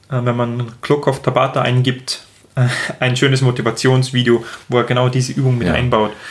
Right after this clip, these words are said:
Speaker 2: Der klemmt sich die Füße in der Sprossenmalle
Speaker 1: Ja.
Speaker 2: ein dafür, ne?
Speaker 1: Ja.
Speaker 2: Ja.
Speaker 1: Ähm, das ist schon, puh.
Speaker 2: Und das andere ist das Ding, wo er die sechzig Kilo auf dem Rücken hat mit der Langhantel und hüpft in der Hocke durchs Studio.
Speaker 1: Ja.
Speaker 2: Ja, also das ist schon
Speaker 1: Kniebeugensprünge.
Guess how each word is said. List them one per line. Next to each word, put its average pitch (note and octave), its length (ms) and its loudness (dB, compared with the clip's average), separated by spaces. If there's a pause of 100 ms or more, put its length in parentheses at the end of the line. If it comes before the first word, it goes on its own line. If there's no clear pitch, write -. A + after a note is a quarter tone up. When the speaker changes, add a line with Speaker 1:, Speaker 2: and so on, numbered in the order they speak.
(120)
Speaker 2:
Der F#2 100 0
klemmt G#2+ 220 0
sich G2+ 180 0
die G#2+ 100 2
Füße A#2 280 2
in G2+ 100 0
der G2 80 2
Sprossenmalle A2+ 480 0
Speaker 1:
Ja. D#2 100 4
Speaker 2:
ein D#2+ 180 2
dafür, D2+ 500 0
ne? D#2+ 100 0
Speaker 1:
Ja. - 240 0 (200)
Speaker 2:
Ja. E2 220 0
Speaker 1:
Ähm, A#2+ 380 0
das B2+ 120 -8
ist B2 100 -4
schon, C3 360 0
puh. A#3 460 -2
Speaker 2:
Und G2 180 2
das G#2+ 120 0
andere C3 380 2
ist A#2 260 -4
das A#2+ 140 -4
Ding, C3+ 380 4 (120)
wo G2 180 2
er G#2 60 4
die G2 180 -2
sechzig C3 680 -2
Kilo E3 360 0
auf D3+ 180 0
dem D3 140 0
Rücken C#3+ 380 0
hat D#3+ 280 -6
mit C3 180 0
der B2 80 -4
Langhantel C#3 680 2 (420)
und G#2 160 2
hüpft B2+ 300 -2
in A2 120 4
der G#2 100 2
Hocke B2+ 220 0
durchs G2+ 220 -4
Studio. C#2 460 -4 (320)
Speaker 1:
Ja. - 100 -2 (380)
Speaker 2:
Ja, F2 240 -2 (160)
also F#2+ 260 0
das G2+ 160 0
ist F#2 140 0
schon G#2+ 240 2 (100)
Speaker 1:
Kniebeugensprünge. A2 180 -6